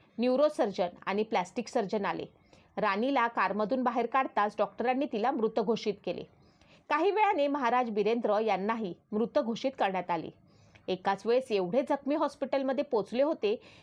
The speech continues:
की ट्रामामध्ये एकही बेड शिल्लक नव्हता. दीपेंद्र यांना स्ट्रेचरवर आत आणले असता त्यांच्यासाठी एकही पलंग शिल्लक नव्हता.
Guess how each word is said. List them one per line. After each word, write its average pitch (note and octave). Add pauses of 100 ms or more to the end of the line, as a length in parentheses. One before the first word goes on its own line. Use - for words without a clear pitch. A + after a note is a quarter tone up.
(140)
की -
ट्रामामध्ये C4
एकही A#3
बेड B3+
शिल्लक G#3
नव्हता. E3+ (540)
दीपेंद्र G#3
यांना A#3
स्ट्रेचरवर G#3+
आत A3
आणले G#3+
असता G3 (480)
त्यांच्यासाठी D4+
एकही B3+
पलंग G#3
शिल्लक G#3+ (100)
नव्हता. -